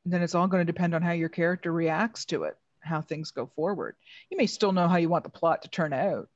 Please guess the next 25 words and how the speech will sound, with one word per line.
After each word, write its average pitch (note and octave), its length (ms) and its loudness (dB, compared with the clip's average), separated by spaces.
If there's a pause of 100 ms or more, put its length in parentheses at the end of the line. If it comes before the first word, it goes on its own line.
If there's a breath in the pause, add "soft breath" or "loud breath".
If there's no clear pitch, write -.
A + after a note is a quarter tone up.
but, D3+ 320 0
you F#3 80 -2
know, C#3 120 -2
how E3 120 -2
are E3+ 80 2
you D#3+ 100 0
gonna D3+ 160 -4
get D#3+ 140 -2
the - 80 -16
character D#3+ 440 -2
there? D3 360 -4 (1040 soft breath)
And F#3+ 100 4
that's A3+ 160 4
what's A3 120 0
important F#3 340 2
to E3 60 -2
me. E3+ 300 -2 (220 loud breath)
It's, F3 220 -2
it's F#3+ 180 0
not F#3 280 2
the, D3+ 320 2 (360)
it's D#3+ 160 -6
not F3+ 140 2
the - 60 -6
plot. E3+ 400 0